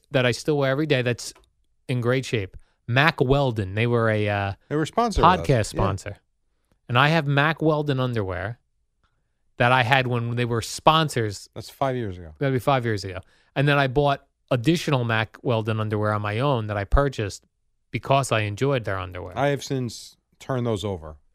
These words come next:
Speaker 1: You have?
Speaker 2: Yes.
Speaker 1: What do you, uh, wanna share with us the brand underwear you wear?
Speaker 2: Adidas.
Speaker 1: You do? Where do you
Speaker 2: Yes.
Speaker 1: get them from?
Speaker 2: The store.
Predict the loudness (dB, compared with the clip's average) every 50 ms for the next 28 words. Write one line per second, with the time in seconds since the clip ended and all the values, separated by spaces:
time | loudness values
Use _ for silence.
0 | _ _ _ _ _ -4 -2 2 2 2 2 0 -2 -8 -18 -20 _ -16 -14 -14
1 | -16 -18 -20 -20 -20 -20 _ _ _ _ _ _ _ _ -2 0 2 2 0 0
2 | 0 2 2 2 2 0 0 0 0 0 0 0 0 0 -2 -2 -2 -2 0 0
3 | 0 0 0 -2 -2 -4 -6 -6 -4 -4 -2 -2 -2 -4 -4 -6 -6 -6 -6 -4
4 | -4 -4 -4 -4 -4 -4 -4 -4 -6 -8 -12 -16 -18 -20 _ _ _ _ -4 0
5 | 0 0 0 -2 -6 -6 -4 0 0 2 2 2 2 2 0 0 -2 -4 -4 -4
6 | -6 -6 -8 -8 -12 _ _ _ _ _ _ _ _ _ _ _ _ _ _ _
7 | _ _ -20 -20 -20 -16 -14 -12 -10 -10 -12 -12